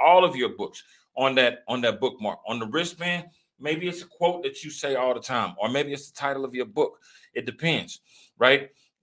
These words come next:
With the, with the t-shirts, with the hats, with the, with the, the jackets, with the bags, depending on how fashionable you are,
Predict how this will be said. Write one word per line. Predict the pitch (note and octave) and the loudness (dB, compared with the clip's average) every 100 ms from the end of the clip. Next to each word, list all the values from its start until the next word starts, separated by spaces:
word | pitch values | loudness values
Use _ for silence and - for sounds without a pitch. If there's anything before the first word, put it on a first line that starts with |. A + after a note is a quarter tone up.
| - | -4
With | B2+ C3+ | -2 2
the, | C#3+ C3 B2 | 4 4 4
with | B2 | -2
the | F#2+ | -10
t-shirts, | G2+ E3 E3+ - C3 F2+ - | -8 -4 -4 -2 -2 -4 -8
with | A2+ | -8
the | G#2+ | -6
hats, | B2+ D#3 A#2 - - | 0 0 0 -4 -8
with | A#2 C3 C3 | -4 -4 -4
the, | B2+ B2 A#2 - - _ | -2 -2 -2 -6 -16 _
with | C3 C3+ | -2 -2
the, | B2 A2+ A2 _ | -2 -4 -4 _
the | G#2 | -8
jackets, | G2+ C3 D3+ D3 - - A#2+ | -4 2 2 0 -6 -14 -12
with | C3+ | -12
the | G#2 | -4
bags, | C3 C#3 G#2+ D#2+ - _ _ - | 2 2 2 -4 -14 _ _ -18
depending | - D#3+ F3 F3+ F3+ | -6 -4 0 0 0
on | F3 D3+ D3 C#3 | 0 2 2 2
how | C3 C3+ D#3 | 0 2 2
fashionable | C#3 - F3+ F3 D3 B2 A#2+ | 2 0 0 0 -4 -6 -6
you | A#2 A#2 | -6 -4
are, | A2+ A#2+ | -2 0